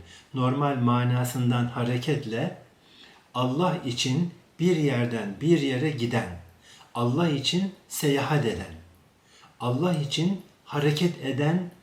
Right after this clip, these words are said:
insanlar, müminler olarak da bu ayetin, bu kelimesini bu şekilde anlayabiliriz. Böyle bir anlama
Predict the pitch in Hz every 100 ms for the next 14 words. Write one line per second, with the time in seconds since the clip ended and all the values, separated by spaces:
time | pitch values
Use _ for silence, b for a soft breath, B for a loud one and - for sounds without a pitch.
0 | _ _ _ _ 147 147 - 131 123 113
1 | 101 - - 123 131 123 127 120 - -
2 | - 135 139 127 101 - 104 117 - B
3 | B _ 165 175 - 127 117 107 101 131
4 | 151 151 - 170 143 - 107 - - -
5 | 123 117 107 - 104 139 175 B B B
6 | - 170 160 127 117 110 156 170 - -
7 | _ - 139 131 123 123 120 151 175 -
8 | 147 143 135 120 120 127 123 117 143 165